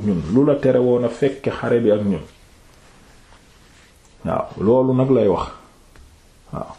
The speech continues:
Moo tax mu teg ci wa minha, mais après,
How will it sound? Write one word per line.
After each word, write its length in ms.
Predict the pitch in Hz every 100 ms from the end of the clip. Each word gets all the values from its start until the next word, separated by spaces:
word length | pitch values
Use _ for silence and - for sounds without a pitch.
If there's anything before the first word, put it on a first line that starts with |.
| - _ _ _ _ _ _ - _ _
Moo 220 | - 113
tax 160 | 139 131
mu 100 | 127 123
teg 180 | 131 -
ci 100 | 135
wa 160 | 123
minha, 640 | 123 135 131 107 123 113 92 - - _ - _ _ _ -
mais 160 | 90 110
après, 480 | 135 - 123 165